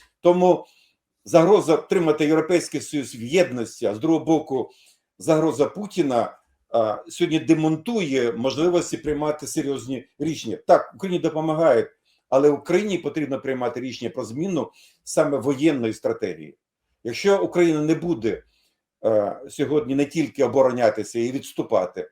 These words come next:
а не буде наступати, не буде, е, демонструвати можливість поразки російської, російської армії, то нам прийдеться прийняти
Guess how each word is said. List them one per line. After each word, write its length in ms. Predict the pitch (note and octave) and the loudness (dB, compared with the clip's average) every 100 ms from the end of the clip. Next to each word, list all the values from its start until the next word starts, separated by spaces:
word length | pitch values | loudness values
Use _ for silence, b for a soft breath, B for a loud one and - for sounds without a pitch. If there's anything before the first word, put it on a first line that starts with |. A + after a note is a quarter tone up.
| _ _ _ _ | _ _ _ _
а 120 | A#2 | 0
не 100 | B2+ | 0
буде 280 | C#3+ D3 B2+ | 0 0 -2
наступати, 720 | A#2+ A2+ A#2+ G2+ E3+ F#3+ - F2 | -4 -6 -6 0 0 0 -6 -4
не 120 | C3+ | -4
буде, 460 | B2+ D3 A#2 A#2+ A2+ b b _ _ | -2 -4 0 0 0 b b _ _
е, 220 | G#2+ G#2+ G#2 | 2 4 4
демонструвати 800 | A#2 D3 C3+ E3 D#3+ D#3 D3+ C#3+ | 2 -2 0 2 4 4 4 2
можливість 560 | B2+ C#3+ C#3 D#3 C#3+ - | 0 -4 0 -2 -2 2
поразки 420 | E3+ D#3 - C#3+ | 4 4 2 -4
російської, 420 | B2+ - B2+ A2+ A2 | -6 -6 -10 -8 -8
російської 480 | C#3 C#3+ - C3 | -6 -6 -6 2
армії, 500 | D3 G#3 F#3 A#2 F#2+ _ b b b | 2 2 -2 -4 -6 _ b b b
то 100 | C#3 | -2
нам 140 | G3+ | -2
прийдеться 420 | F#3 E3+ E3+ - | 0 0 -2 -2
прийняти 760 | C3 - E3 C#3 A#2+ - A2+ | -6 0 2 2 -2 -2 -2